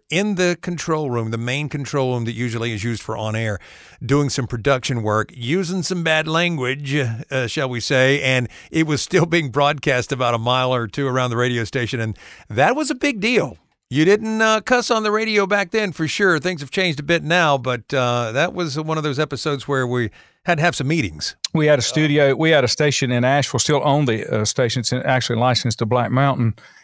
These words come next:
Speaker 2: And, uh, we had a guy that was our producer and kinda handled things up there. And he, we were having trouble with A T and T with communications. And he thought he was off the air.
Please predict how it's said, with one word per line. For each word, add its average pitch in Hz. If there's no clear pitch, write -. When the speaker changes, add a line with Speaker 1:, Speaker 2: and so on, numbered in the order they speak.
Speaker 2:
And, 123
uh, 113
we 139
had 139
a 143
guy 120
that 123
was 123
our 120
producer 131
and 123
kinda 127
handled 127
things 123
up 123
there. 120
And 110
he, 123
we 147
were 170
having 123
trouble 123
with 117
A 120
T 117
and 107
T 208
with 139
communications. 120
And 123
he 143
thought 143
he 160
was 170
off 170
the 185
air. 185